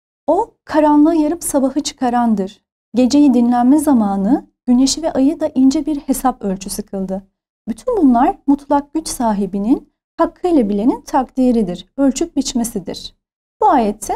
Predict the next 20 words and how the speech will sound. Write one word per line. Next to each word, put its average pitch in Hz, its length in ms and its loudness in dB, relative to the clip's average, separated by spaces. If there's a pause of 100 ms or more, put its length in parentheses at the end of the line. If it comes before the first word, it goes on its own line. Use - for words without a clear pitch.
(160)
Allah'ın 262 500 0 (260)
kader 285 320 0
kavramının 262 420 2
tanımında 254 420 0
gördüğümüz 254 500 2
gibi 202 200 -6
ölçü 294 360 -2
ve 262 140 2
düzene 247 340 0
göre 240 200 0
programlanmasından 240 1300 0
bahsettiğini 190 600 -10
görüyoruz. 180 480 -8 (1000)
Şimdi 427 340 -4
kazaya 320 480 2
geçiyoruz. 202 640 -2 (200)
Kaza 427 340 0
ne 285 200 2
demek? 190 440 -4 (260)
Hükmetmek, 208 720 -2